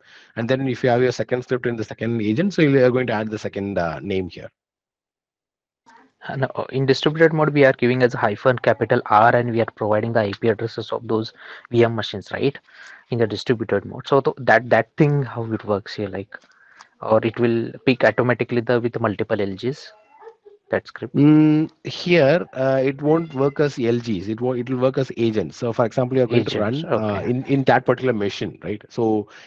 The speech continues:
Speaker 1: in that
Speaker 2: Mm-hmm.
Speaker 1: scenario, that's what I'm saying. Like, the, the approach will quite change because,
Speaker 2: Different,
Speaker 1: um,
Speaker 2: okay.
Speaker 1: you are not going to run it as a master slave. You are going to run everything as a peer machines.
Speaker 2: Okay.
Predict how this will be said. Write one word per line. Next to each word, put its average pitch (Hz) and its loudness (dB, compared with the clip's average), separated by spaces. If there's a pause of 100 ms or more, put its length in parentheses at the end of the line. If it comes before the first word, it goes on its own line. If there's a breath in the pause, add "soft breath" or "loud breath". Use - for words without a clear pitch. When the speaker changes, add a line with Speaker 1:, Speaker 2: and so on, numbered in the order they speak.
Speaker 1:
in 123 -6
that 123 4
Speaker 2:
Mm-hmm. 117 -6
Speaker 1:
scenario, 139 2
that's 131 2
what 123 0
I'm 110 -4
saying. 92 -6
Like, 92 -10
the, 120 0
the 120 2
approach 160 2
will 143 -4
quite 127 0 (280)
change 135 -2 (100)
because, 131 2
Speaker 2:
Different, 101 -2
Speaker 1:
um, - -12
Speaker 2:
okay. - -20
Speaker 1:
you 135 2
are 135 6
not 139 2
going 139 -2
to 131 0
run 131 0
it 135 -2
as 131 -4
a 139 -2
master 110 -6
slave. 160 -4
You 139 0
are 131 0
going 135 0
to 135 -10
run 123 -2 (140)
everything 135 -4
as 127 -2
a 139 2
peer 127 2
machines. 76 -10 (880)
Speaker 2:
Okay. - -8